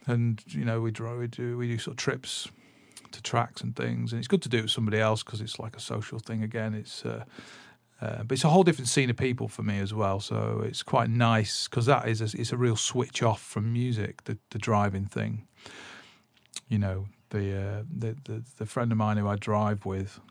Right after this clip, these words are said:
uh, he's not a musician. Uh, he's very into music, actually. He's a very musical person, actually. Uh, but, uh, Murph, he's, um, he's, uh, nuclear, he's involved in the nuclear industry, physics and things like that, nuclear physics, and he's electrical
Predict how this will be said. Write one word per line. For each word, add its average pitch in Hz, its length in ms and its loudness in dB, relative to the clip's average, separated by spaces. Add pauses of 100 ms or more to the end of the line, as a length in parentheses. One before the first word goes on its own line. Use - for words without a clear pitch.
(100)
uh, 98 300 0
he's 107 160 0
not 117 120 0
a 98 40 0
musician. 104 680 0
Uh, 104 220 -4
he's 117 120 0
very 147 200 8
into 104 180 2
music, 113 300 2
actually. 98 360 -2
He's 98 100 0
a - 20 -2
very 104 120 2
musical 107 540 2 (200)
person, 117 380 0
actually. 95 480 -6
Uh, 98 180 -4
but, 107 440 -4
uh, 104 220 2 (1000)
Murph, 110 400 4
he's, 110 280 2
um, 104 640 4 (120)
he's, 113 400 -2
uh, 101 500 -2 (340)
nuclear, 117 680 0
he's 117 220 -2
involved 110 320 2
in 104 120 6
the 107 60 6
nuclear 117 260 0
industry, 104 400 -2
physics 113 360 -4
and 104 80 -2
things 107 200 0
like 107 160 -4
that, - 260 -8
nuclear 113 340 -6
physics, 117 500 -2
and 107 160 -2
he's 107 100 0
electrical 117 560 -6